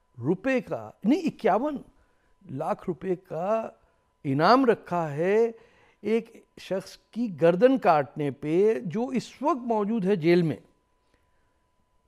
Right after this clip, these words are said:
पहले ये हुआ कि किसी ने, एक आजमगढ़ के member of parliament ने ये कहा कि ये जो आरएसएस के जितने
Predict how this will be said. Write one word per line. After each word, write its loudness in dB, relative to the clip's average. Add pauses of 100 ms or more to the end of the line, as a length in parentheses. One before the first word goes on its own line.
पहले 2
ये -2
हुआ 0
कि -10
किसी -12
ने, -16 (140)
एक -8 (120)
आजमगढ़ 0
के -8
member -8
of 0 (120)
parliament -2 (100)
ने -8 (840)
ये -4
कहा -4
कि -14
ये -4
जो -8
आरएसएस 2
के -6
जितने -4